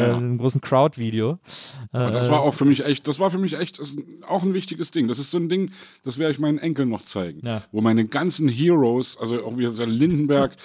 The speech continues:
Speaker 2: <laughs>
Speaker 1: Grönemeyer, irgendwie auch viele Schauspielerinnen und Schauspieler, alle haben mitgemacht. Und das
Speaker 2: Ja.
Speaker 1: war für mich irgendwie, habe ich ja alles, weißt du, wie, ich bin ja, hab dich ja auch einfach angeschrieben.
Speaker 2: Ja, ja.
Speaker 1: Über Twitter habe ich, glaub ich, angeschrieben, ne?
Speaker 2: So,
Speaker 1: Ich
Speaker 2: kann
Speaker 1: glaube,
Speaker 2: sein,
Speaker 1: ja.
Speaker 2: ja, kann sein, ich glaube auch.
Speaker 1: Ja?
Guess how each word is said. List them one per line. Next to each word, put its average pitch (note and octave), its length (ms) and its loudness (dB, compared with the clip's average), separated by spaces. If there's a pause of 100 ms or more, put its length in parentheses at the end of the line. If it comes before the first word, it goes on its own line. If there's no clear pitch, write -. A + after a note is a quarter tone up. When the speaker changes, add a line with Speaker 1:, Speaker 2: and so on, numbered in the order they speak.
(280)
Speaker 2:
<laughs> B2+ 260 -18
Speaker 1:
Grönemeyer, C3 800 4
irgendwie A#2+ 260 0
auch A2+ 140 -4
viele C#3 220 0
Schauspielerinnen C3 600 2
und A#2 40 4
Schauspieler, A#2+ 540 0 (340)
alle C3 220 -2
haben B2+ 140 2
mitgemacht. G2+ 500 -4
Und F#3 60 -12
das G2 100 -6
Speaker 2:
Ja. A2 80 -6
Speaker 1:
war G#2 140 0
für A2 120 -2
mich A2 200 0
irgendwie, A2 320 -2 (340)
habe A2 120 -4
ich A2+ 80 -6
ja A2 120 -2
alles, B2+ 240 2
weißt C3 180 -2
du, G#2 60 -6
wie, G#2+ 140 -6
ich F#2+ 240 -16
bin A#2 140 -2
ja, A2+ 120 2
hab G#2 140 -8
dich - 100 -8
ja B2+ 80 2
auch A#2 120 -2
einfach G#2 240 -10
angeschrieben. C3+ 640 -2
Speaker 2:
Ja, C#3+ 100 -6
ja. A2+ 60 -12 (240)
Speaker 1:
Über G#2+ 200 -6
Twitter A3+ 260 -6
habe A2+ 120 -6
ich, F#2 100 -18
glaub F#2+ 120 -6
ich, E2 120 -14
angeschrieben, F2+ 500 -8
ne? F2 80 -8
Speaker 2:
So, A2 120 -4
Speaker 1:
Ich - 80 -14
Speaker 2:
kann G#2+ 80 -8
Speaker 1:
glaube, D#3 220 -2
Speaker 2:
sein, B2 240 0
Speaker 1:
ja. A#2 60 -4
Speaker 2:
ja, A#2 60 -6
kann E3+ 120 -6
sein, D#3+ 200 -6
ich A2 60 -12
glaube C3+ 160 -6
auch. A#2+ 140 -2
Speaker 1:
Ja? C3+ 200 0